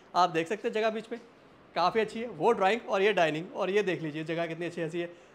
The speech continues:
अब चाहे तो डाइनिंग एरिया को वहाँ पे सेट कर सके, यहाँ पर अपना सोफ़ा रख सकते हैं, जगह अपने पास पूरी है। सूट जो यूज़ कैसे करना है ये आपके ऊपर है। और बता दूँ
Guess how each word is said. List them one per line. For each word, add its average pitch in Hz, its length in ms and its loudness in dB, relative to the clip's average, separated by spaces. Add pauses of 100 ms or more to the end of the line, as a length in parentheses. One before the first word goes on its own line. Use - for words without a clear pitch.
अब 190 120 0
चाहे 208 240 4
तो 240 120 4
डाइनिंग 190 520 0
एरिया 208 360 0
को 214 120 -2
वहाँ 151 300 -2
पे 214 100 -2
सेट 202 220 -2
कर 208 140 -2
सके, 220 240 -2
यहाँ 165 400 -2
पर 196 80 0
अपना 190 220 -4
सोफ़ा 185 260 -4
रख 170 140 -2
सकते 208 240 -8
हैं, 196 80 -6
जगह 156 220 0
अपने 202 220 2
पास 208 220 -2
पूरी 165 240 -2
है। 180 120 -2 (480)
सूट 247 360 -4
जो 185 260 0
यूज़ 214 260 0
कैसे 220 220 2
करना 185 280 -2
है - 280 -8
ये 254 160 4
आपके 190 320 6
ऊपर 151 300 -2
है। 135 80 -6 (480)
और 160 200 0
बता 147 340 -2
दूँ 151 200 -8